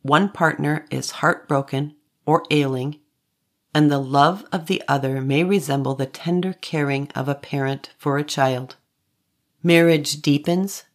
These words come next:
and enriches every facet of life. Happiness is fuller, memories are fresher,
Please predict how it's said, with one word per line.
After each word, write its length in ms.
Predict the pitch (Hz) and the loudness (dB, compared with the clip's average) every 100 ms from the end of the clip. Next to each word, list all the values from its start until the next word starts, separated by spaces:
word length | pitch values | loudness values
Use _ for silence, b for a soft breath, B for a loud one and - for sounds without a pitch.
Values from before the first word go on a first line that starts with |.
| _ 147 | _ -2
and 220 | 147 - | -2 -2
enriches 880 | 143 143 139 156 170 - 135 123 - _ | -4 -2 0 -2 -2 -4 -4 -4 -12 _
every 340 | 143 151 196 190 | -2 0 -2 -2
facet 520 | - 156 147 - - | -2 -2 0 -4 -4
of 200 | 131 120 | -8 -6
life. 480 | 135 135 127 - - _ _ _ _ _ _ _ _ | -2 -2 -2 -10 -20 _ _ _ _ _ _ _ _
Happiness 800 | - 180 185 202 185 160 - - | 0 0 2 2 2 0 -2 -8
is 240 | 135 135 - | -8 -6 -6
fuller, 600 | - 135 147 175 180 - _ _ _ _ _ - | -2 0 2 -2 -4 -12 _ _ _ _ _ 0
memories 600 | 165 165 170 151 135 - - | 4 4 4 2 0 -2 -2
are 140 | 131 | -2
fresher, 680 | - - 170 - 196 185 | -4 0 0 0 -2 -4